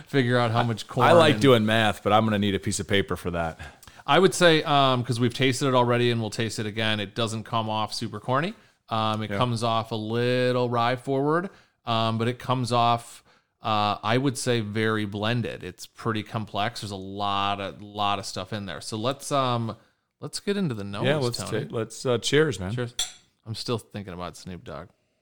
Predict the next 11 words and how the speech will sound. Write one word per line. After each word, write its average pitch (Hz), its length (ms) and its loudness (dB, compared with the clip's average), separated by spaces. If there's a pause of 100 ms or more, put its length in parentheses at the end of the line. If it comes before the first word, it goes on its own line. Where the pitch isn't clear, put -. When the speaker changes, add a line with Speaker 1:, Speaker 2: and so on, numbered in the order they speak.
(340)
Speaker 2:
<laughs> - 300 -14
Speaker 1:
Man, 87 300 -12
those 110 200 -12
were 101 120 -12
good 92 180 -14
Speaker 2:
Uh-huh. 87 100 -8 (140)
Speaker 1:
times. 95 260 -12 (200)
Those 98 180 -18
were 107 160 -20
good 98 160 -8
times. 65 560 -16